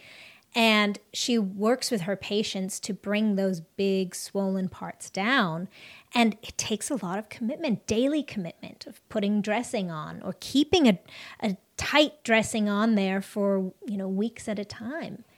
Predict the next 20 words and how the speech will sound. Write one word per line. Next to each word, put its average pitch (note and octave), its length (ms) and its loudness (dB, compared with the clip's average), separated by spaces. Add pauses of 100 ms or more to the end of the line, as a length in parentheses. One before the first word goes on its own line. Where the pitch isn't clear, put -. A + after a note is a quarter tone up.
(680)
The, A3+ 340 4 (540)
the A3+ 180 4
most B3+ 840 8 (840)
powerful C#4+ 800 4
way A3 400 6
for G#3 200 -4
her G3+ 200 -2
to F3+ 140 -6 (180)
get B3 380 0
that F#3+ 240 -6
motivation G3 800 2
to G3+ 120 -10
keep - 280 -8
going G3+ 400 0 (220)
is - 140 -8
celebrating A3 720 2
how F#3+ 120 -6
far F#3 260 -8
they've - 240 -12
come. A3 440 -6